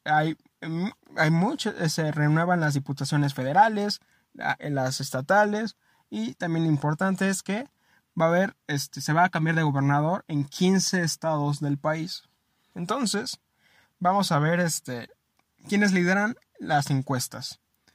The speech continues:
eh, en gobernadores y después en diputados federales, que eso también es bastante importante, pero el problema es que diputados federales no podemos ir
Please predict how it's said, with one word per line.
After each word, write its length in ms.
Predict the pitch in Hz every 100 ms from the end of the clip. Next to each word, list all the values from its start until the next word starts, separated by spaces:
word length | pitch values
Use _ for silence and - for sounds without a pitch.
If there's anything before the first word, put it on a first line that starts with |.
| _ _
eh, 260 | 151 147 -
en 160 | 147
gobernadores 760 | 135 135 135 135 170 214 214 170
y 100 | 143
después 340 | 156 - 156
en 100 | 160
diputados 420 | 151 147 139 151 143
federales, 400 | 131 127 123 -
que 80 |
eso 140 | 139 147
también 260 | 131 135
es 80 | 143
bastante 380 | 139 131 135 135
importante, 500 | 135 143 185 208 190
pero 380 | 175 202 202 - _ _ _ _ -
el 140 | 160
problema 260 | 156 165 170
es 80 | 156
que 80 |
diputados 400 | 135 131 147 156
federales 460 | - 143 156 185 190
no 100 | 185
podemos 360 | 170 160 156
ir 120 | 151